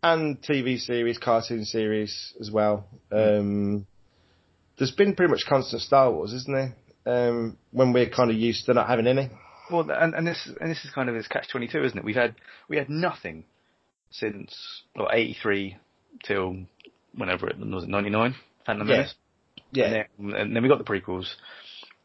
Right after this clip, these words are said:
Speaker 2: They finished in, no, f-, um, testing my knowledge, yeah. Two thousand three,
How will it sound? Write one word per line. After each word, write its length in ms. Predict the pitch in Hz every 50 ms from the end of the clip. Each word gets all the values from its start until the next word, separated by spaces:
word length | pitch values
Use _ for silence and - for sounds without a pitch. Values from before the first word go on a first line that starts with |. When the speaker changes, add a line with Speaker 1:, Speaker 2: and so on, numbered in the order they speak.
| _ -
Speaker 2:
They 120 | - 113 113
finished 360 | - 120 113 107 101 - -
in, 560 | 104 101 98 98 98 98 98 95 95 95 92
no, 240 | 92 98 101 101 104
f-, 1200 | 98 - - - - - - - - - - - - - - - - - - - - - - -
um, 320 | 95 92 90 85 85 87
testing 280 | - - 104 - - 90
my 60 | 87
knowledge, 240 | 90 92 87 85 82
yeah. 160 | 85 90 - - _ _ _ _ _ _ -
Two 100 | - 110 107
thousand 240 | 110 110 113 113 - -
three, 300 | 127 135 170 202 202